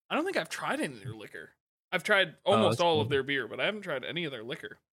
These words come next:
Speaker 2: Yeah, I have Knickerbocker upstairs too. Um, just quality gin, quality bourbon. New Holland, where you go to have drinks.
Speaker 1: Yeah.
Speaker 2: Think.
Speaker 1: Hashtag not spawn.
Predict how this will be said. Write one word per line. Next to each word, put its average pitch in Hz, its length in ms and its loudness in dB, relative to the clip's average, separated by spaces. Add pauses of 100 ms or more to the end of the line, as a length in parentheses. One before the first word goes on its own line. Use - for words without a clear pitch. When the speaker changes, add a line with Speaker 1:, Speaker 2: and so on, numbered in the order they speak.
(680)
Speaker 2:
Yeah, 113 400 2 (140)
I 117 80 4
have 117 200 0
Knickerbocker 107 720 -2 (140)
upstairs - 560 -4
too. - 340 -2 (200)
Um, - 360 -2 (240)
just - 240 -12 (180)
quality 110 580 2
gin, 117 440 2
quality 110 520 0
bourbon. 113 540 2 (300)
New 135 200 4
Holland, 107 500 2 (1000)
where 110 120 4
you 131 200 4
go 110 460 0 (140)
to - 120 -4
have 113 280 2
drinks. - 540 -4 (180)
Speaker 1:
Yeah. 156 320 0 (460)
Speaker 2:
Think. 123 180 2 (680)
Speaker 1:
Hashtag 143 440 -2
not 143 220 -6
spawn. 123 280 -14